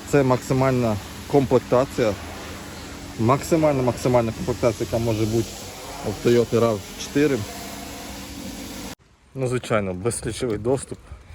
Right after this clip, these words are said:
Як у максимальній комплектації не може бути безключового доступу? От подивіться, все є.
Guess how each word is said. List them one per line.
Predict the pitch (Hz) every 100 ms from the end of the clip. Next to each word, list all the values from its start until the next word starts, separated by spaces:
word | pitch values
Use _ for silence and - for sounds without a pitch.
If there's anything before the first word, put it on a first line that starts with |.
| 107
Як | 117 -
у | 117
максимальній | 104 - 113 107 101 90 - - - - - - - - - - - - - -
комплектації | 107 113 127 123 -
не | 113
може | 113
бути | 113 110
безключового | 107 - 98 113 107
доступу? | 98 - - 101 - - - - - - - - - - - - -
От | 107 -
подивіться, | - 107 101 - 95 - -
все | - - - 113 143 - -
є. | 95 95 95